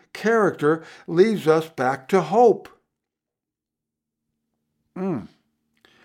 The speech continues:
Verse five, "And this hope is not a disappointing fantasy, because we can now experience the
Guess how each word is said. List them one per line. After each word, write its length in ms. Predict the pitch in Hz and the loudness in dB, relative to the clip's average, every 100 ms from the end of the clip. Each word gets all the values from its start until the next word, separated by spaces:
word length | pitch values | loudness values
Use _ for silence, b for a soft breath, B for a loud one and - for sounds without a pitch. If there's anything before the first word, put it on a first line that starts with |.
| b b b | b b b
Verse 180 | 135 113 | -10 -10
five, 460 | - 139 156 107 - _ _ b b | -8 -8 -8 -12 -16 _ _ b b
"And 160 | 143 156 | -6 0
this 180 | 202 | 0
hope 380 | 196 208 214 - - _ _ b b b | 0 0 0 -2 -12 _ _ b b b
is 200 | 175 151 | -2 -2
not 400 | 139 151 175 214 | -2 -4 -4 -4
a 60 | 175 | -4
disappointing 800 | 131 196 202 202 196 214 202 185 | 0 0 0 -6 -4 -4 -4 -6
fantasy, 840 | - 202 226 196 135 127 98 85 _ B B B B | -4 -4 -4 -6 -8 -8 -10 -14 _ B B B B
because 340 | 170 170 170 139 | -6 0 0 0
we 220 | 139 202 | 2 2
can 280 | 190 156 147 | 2 -2 -2
now 300 | 180 208 175 | -2 -2 -4
experience 600 | - - 175 175 175 165 | -6 -4 0 2 0 -4
the 160 | 139 | -8